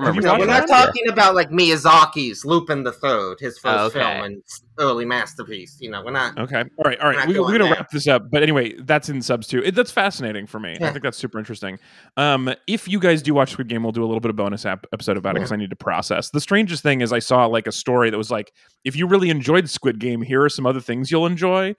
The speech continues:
Speaker 2: And it was, like, Hunger Games and Battle Royale. And it was like,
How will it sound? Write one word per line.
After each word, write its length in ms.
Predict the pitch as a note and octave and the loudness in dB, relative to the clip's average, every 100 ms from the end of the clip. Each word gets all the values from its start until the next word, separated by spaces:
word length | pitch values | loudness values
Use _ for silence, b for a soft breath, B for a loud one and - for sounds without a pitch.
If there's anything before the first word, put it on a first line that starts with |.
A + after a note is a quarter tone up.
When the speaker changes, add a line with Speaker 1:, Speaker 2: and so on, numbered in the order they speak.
| b b - | b b -4
Speaker 2:
And 80 | C3+ | -2
it 60 | |
was, 140 | C3+ B2+ | 0 4
like, 300 | B2 G#2+ _ _ _ - | 2 2 _ _ _ -4
Hunger 300 | C#3 C3 C3 | -4 -2 -2
Games 400 | C3+ C3+ B2+ B2+ | 0 0 -2 -4
and 120 | A2+ | -4
Battle 260 | A#2 A#2+ B2 | -2 0 4
Royale. 480 | B2 A2+ G#2+ A#2 C3 | 4 2 0 0 0
And 60 | |
it 40 | C3 | 0
was 100 | C3 | -2
like, 220 | B2+ | -4